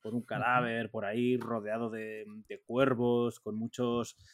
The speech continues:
Speaker 1: muchas probetas. Es, es como muy, muy cercano a estas películas de terror de, del Universal, ¿no? Ya hemos dicho el propio diseño. O, o algo que no, no he visto mucho del espantapájaros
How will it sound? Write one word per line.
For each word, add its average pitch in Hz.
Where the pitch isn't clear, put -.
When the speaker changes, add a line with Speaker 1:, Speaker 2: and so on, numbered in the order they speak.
Speaker 1:
muchas 127
probetas. 127
Es, 127
es 135
como 151
muy, 143
muy 143
cercano 143
a 123
estas 117
películas 123
de 120
terror 120
de, 110
del 117
Universal, 107
¿no? 151
Ya -
hemos 104
dicho 107
el 101
propio -
diseño. 143
O, 117
o 127
algo 196
que 156
no, 143
no 170
he 214
visto 190
mucho 123
del 117
espantapájaros 123